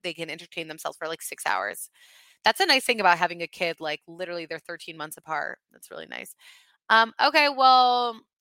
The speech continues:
yeah, I know it's, it's crazy. Chantel, we're excited. How many more months till your wedding?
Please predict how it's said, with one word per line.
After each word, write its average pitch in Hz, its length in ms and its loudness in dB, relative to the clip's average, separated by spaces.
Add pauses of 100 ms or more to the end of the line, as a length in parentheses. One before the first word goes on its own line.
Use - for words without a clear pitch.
(100)
yeah, 226 460 2
I 226 80 -6
know 226 180 -8
it's, 220 160 -14
it's - 160 -14
crazy. 233 600 -8
Chantel, 214 480 -6
we're 208 100 -10
excited. 214 320 -6
How 226 140 0
many 262 140 -10
more 262 140 -4
months 240 220 -6
till 233 120 -8
your 208 100 -6
wedding? 170 400 -2